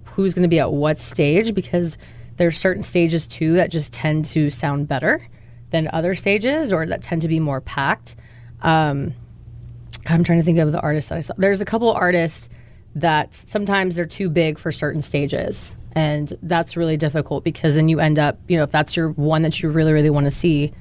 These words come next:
you're kinda S O L. And if they're only playing weekend one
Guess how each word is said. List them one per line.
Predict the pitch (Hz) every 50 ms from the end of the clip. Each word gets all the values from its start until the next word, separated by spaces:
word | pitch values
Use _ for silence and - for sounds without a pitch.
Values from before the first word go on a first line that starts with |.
| - - - - - - - - - - - -
you're | - 160 139 147 151 151
kinda | 147 - - 160 147 147 -
S | 143 151 - -
O | 156 147
L. | 147 147 135 92
And | 127 147
if | 156 -
they're | - 180 165
only | - 180 185 185 180 175
playing | 170 - - 196 202 190 180 170 170 170 170 156 - - - - - - - - -
weekend | 175 190 202 175 196 175 175 170 165
one | 214 233 208 185 170 165 160 170 175 185 180